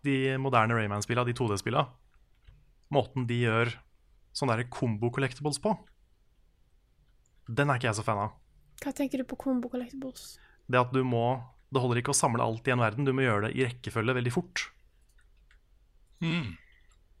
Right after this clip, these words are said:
Speaker 1: For det er, det er, det er sånne der, eh, gule sånne løms, eller hva det heter,
Speaker 2: Ja.
Speaker 1: som du skal
Speaker 2: Å,
Speaker 1: samle
Speaker 2: ja,
Speaker 1: på, men
Speaker 2: sånn,
Speaker 1: de blir jo
Speaker 2: ja.
Speaker 1: røde, ikke sant? Og da må du forte deg å ta de.
Speaker 2: Ja, så bom på en, så har du fucka opp?
Speaker 1: Ja.
Speaker 2: Ja, det er unø-, unødvendig.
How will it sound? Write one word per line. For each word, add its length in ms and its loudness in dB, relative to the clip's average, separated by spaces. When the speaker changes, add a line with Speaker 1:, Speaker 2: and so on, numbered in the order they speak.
Speaker 1:
For 140 0
det 80 4
er, 100 0
det 140 4
er, 80 -4
det 100 6
er 80 6
sånne 220 4
der, 60 4
eh, 420 0
gule 360 0
sånne 280 -2
løms, 320 2
eller 140 0
hva 80 0
det 80 2
heter, 220 0
Speaker 2:
Ja. 380 4
Speaker 1:
som 160 0
du 40 0
skal 120 -4
Speaker 2:
Å, 60 4
Speaker 1:
samle 120 12
Speaker 2:
ja, 60 12
Speaker 1:
på, 100 6
men 140 6
Speaker 2:
sånn, 80 6
Speaker 1:
de 100 8
blir 140 10
jo 80 10
Speaker 2:
ja. 80 6
Speaker 1:
røde, 240 4
ikke 100 0
sant? 160 2
Og 80 -2
da 60 6
må 120 2
du 80 2
forte 280 -2
deg 80 0
å 80 0
ta 100 2
de. 180 2
Speaker 2:
Ja, 80 6
så 160 6
bom 220 6
på 120 6
en, 160 6
så 100 0
har 60 2
du 60 -6
fucka 260 4
opp? 160 0
Speaker 1:
Ja. 140 8
Speaker 2:
Ja, 100 8
det 80 6
er 80 4
unø-, 300 -2
unødvendig. 380 -4